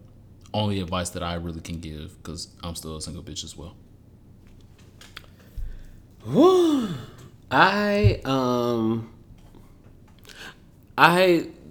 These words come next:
Speaker 2: hear that. I receive everything that you said. What you said was very powerful. But I am tired of being lied to.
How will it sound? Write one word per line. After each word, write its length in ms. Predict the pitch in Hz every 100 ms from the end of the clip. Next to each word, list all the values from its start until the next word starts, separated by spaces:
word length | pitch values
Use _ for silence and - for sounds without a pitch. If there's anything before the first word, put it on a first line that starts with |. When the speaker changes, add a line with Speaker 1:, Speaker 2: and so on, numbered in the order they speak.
| - - - -
Speaker 2:
hear 360 | - 135 185 190
that. 480 | 165 170 175 - -
I 80 | 127
receive 520 | 131 113 - 135 113 127
everything 480 | 135 131 117 107
that 240 | 107 107 107
you 60 |
said. 300 | 107 117 101
What 140 | 113 117
you 60 |
said 220 | 110 135 113
was 160 | 98
very 320 | 95 110 101
powerful. 560 | 98 110 90 98 80 101 - - - -
But 300 | 139 127 - -
I 220 | 143 170
am 180 | 170 147
tired 260 | 156 143
of 80 | 123
being 200 | 117 104 101
lied 340 | 104 117 120
to. 360 | - 127 127